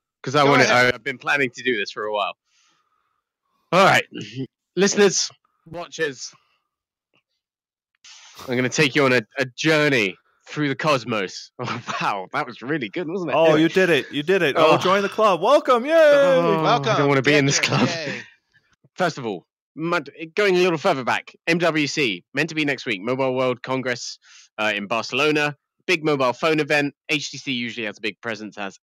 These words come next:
Speaker 1: at it. Cancelled because of the coronavirus. So lots of plans for companies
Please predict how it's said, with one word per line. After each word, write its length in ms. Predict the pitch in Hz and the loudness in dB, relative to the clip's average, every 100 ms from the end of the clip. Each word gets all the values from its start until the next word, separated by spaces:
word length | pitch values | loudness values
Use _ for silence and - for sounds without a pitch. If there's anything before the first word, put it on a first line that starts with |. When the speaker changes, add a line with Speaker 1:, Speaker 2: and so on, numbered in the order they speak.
| _ | _
Speaker 1:
at 180 | 104 117 | -6 -6
it. 80 | - _ _ | -10 _ _
Cancelled 360 | - 139 127 127 | -2 -2 -2 -8
because 200 | 120 110 | -10 -12
of 60 | 95 | -14
the 60 | |
coronavirus. 640 | - 98 87 85 71 - - | -6 -4 -4 -6 -8 -12 -16
So 460 | - 120 107 98 - - _ _ - | -2 0 2 0 -4 -16 _ _ -2
lots 260 | 139 - | -2 0
of 140 | 127 - | -6 -2
plans 320 | 139 123 - | -2 -2 -4
for 100 | 110 | -10
companies 640 | - 143 135 113 - | -6 -6 -6 -8 -8